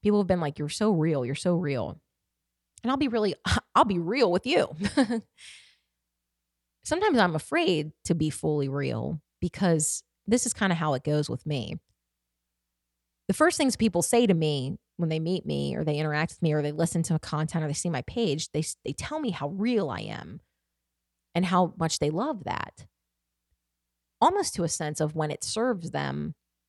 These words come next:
they're here for the realness. But because I don't have an ability to, like, shut that off, it's just kind of like what you see is what you get across the boards. When it doesn't serve them, they don't, then they resent that realness. Then they don't wanna hear it.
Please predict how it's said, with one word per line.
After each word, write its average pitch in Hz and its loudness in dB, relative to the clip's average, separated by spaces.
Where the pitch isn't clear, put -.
they're 190 2
here 214 -2
for 180 0
the 160 -2
realness. 160 -6
But 196 4
because 311 4
I 247 8
don't 185 4
have 185 2
an 175 2
ability 165 4
to, 147 0
like, 139 -4
shut - 0
that 139 0
off, 151 2
it's 160 0
just - -4
kind 151 0
of 143 -2
like 139 -2
what 135 -2
you 151 -4
see 156 -2
is 151 -2
what 143 0
you 147 -4
get 139 0
across 143 -2
the 156 -2
boards. 156 -2
When 151 -2
it 135 -8
doesn't 208 2
serve 147 -2
them, 131 -2
they 165 6
don't, 151 -2
then 175 0
they 156 2
resent 156 -4
that 123 -2
realness. - -8
Then 190 4
they 165 4
don't 151 0
wanna 156 -4
hear 123 -8
it. - -12